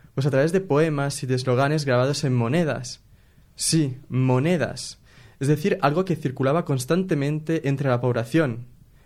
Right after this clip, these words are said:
Y si lo piensas, no está tan lejos de lo que hoy hacen muchos políticos en redes sociales para desacreditar a sus oponentes.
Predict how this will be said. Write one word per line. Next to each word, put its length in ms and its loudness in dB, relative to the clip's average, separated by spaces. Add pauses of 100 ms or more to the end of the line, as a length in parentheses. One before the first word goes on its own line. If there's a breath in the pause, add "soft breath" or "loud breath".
(140 soft breath)
Y 80 2
si 120 -2
lo 100 2
piensas, 600 0
no 180 2
está 360 -2
tan 220 0
lejos 300 -2
de 60 0
lo 120 2
que 220 0
hoy 180 4
hacen 340 -2
muchos 420 0
políticos 580 -4
en 120 -2
redes 240 0
sociales 400 -4
para 180 0
desacreditar 560 -2
a 40 -2
sus 180 -4
oponentes. 640 -2